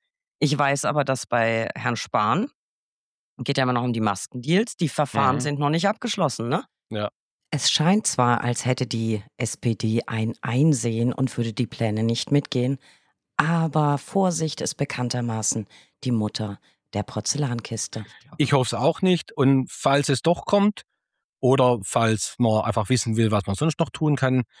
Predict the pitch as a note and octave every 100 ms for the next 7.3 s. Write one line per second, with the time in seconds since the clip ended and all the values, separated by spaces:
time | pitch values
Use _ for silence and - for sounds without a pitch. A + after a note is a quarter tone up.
0 | - _ _ C#3 C3 - A#2+ A2+ B2 A2
1 | A2+ G2+ A2+ G2+ A2 G#2 - A2+ - A#2
2 | A#2+ A#2 A2+ A2 G#2+ A2+ G#2+ A2 G2 G2+
3 | - D#3 - - - _ A#2+ A#2+ C#3 -
4 | G#2+ D#3+ C3+ A2+ A2+ G2+ - G#2+ G#2 -
5 | G#2 - - - _ - A2+ A#2 A2+ A#2+
6 | A#2+ A2+ G#2+ G#2+ - G2+ G2+ F2+ F#2+ F#2+
7 | - A2+